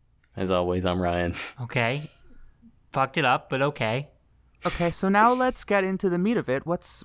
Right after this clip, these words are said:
Speaker 3: what's up, buddy?
Speaker 2: Why
Speaker 3: Why
Speaker 2: are
Speaker 3: are
Speaker 2: you
Speaker 3: you,
Speaker 2: pissed
Speaker 3: um,
Speaker 2: off,
Speaker 3: what's wrong?
Speaker 2: bud?
Speaker 1: Well, it's directly related to this movie. I was gonna do this hilarious thing where instead of me being me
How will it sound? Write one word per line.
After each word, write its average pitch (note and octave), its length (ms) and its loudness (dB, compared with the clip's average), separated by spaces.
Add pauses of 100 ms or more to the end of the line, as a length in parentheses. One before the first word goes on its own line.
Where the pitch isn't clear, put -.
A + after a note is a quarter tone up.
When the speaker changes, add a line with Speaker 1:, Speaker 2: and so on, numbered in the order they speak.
Speaker 3:
what's - 280 -6
up, B3 220 -4
buddy? C3 180 0
Speaker 2:
Why D3+ 140 6
Speaker 3:
Why E3 80 6
Speaker 2:
are E3+ 40 4
Speaker 3:
are - 40 2
Speaker 2:
you G3 100 2
Speaker 3:
you, F3+ 60 2
Speaker 2:
pissed E3+ 240 4
Speaker 3:
um, E3+ 60 4
Speaker 2:
off, F3+ 160 4
Speaker 3:
what's - 160 -6
wrong? G#3+ 180 2
Speaker 2:
bud? C#3+ 140 -8 (2000)
Speaker 1:
Well, E3+ 380 4
it's A#2+ 200 2
directly C#3 440 6
related F#2+ 400 4
to F#2 80 -6
this E2+ 160 -2
movie. F#2+ 260 2
I G2 40 6
was G2 100 0
gonna A#2 160 4
do B2 60 4
this A#2 100 2
hilarious A#2+ 640 4
thing B2 340 6
where A2 140 4
instead A2 320 2
of G2+ 100 0
me A2 380 4
being A2 640 2
me A2 500 2